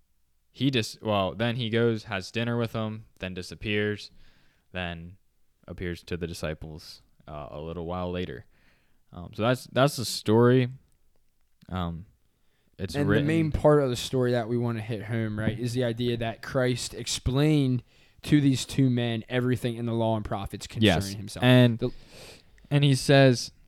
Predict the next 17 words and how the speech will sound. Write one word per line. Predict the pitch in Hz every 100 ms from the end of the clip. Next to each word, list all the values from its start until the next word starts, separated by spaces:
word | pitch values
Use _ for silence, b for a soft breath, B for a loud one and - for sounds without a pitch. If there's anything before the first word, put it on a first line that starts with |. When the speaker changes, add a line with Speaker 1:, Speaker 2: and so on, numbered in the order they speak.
| _ - _ - - - 123
Speaker 1:
um, | 123 113 107 98 117 _ _ _ _ _ _ _ - - - _ -
that, | 120 117 110 - - _ _ _ -
well, | 127
he | 143
says | 131 165 -
to | 143
his | 123
disciples | 107 113 107 95 90 - - - -
that | 104 101 104
his, | 110 95 - -
they, | 110
he | 98 127 123
opened | 123 123 117 101
their | 101 92
eyes. | 87 80 - - - _ _ _ _ _ _ _ -
Like, | 104 98
Speaker 2:
Yeah. | 98